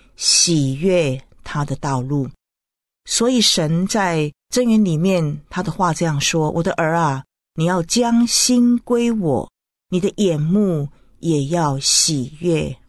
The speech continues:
我的道路。”神要的是我们的心，甘心，而且是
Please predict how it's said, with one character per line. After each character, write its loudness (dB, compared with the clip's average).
我 -6
的 -10
道 -6
路。” -4
神 2
要 2
的 -2
是 0
我 2
们 -2
的 -6
心， 0
甘 2
心， 2
而 0
且 -2
是 2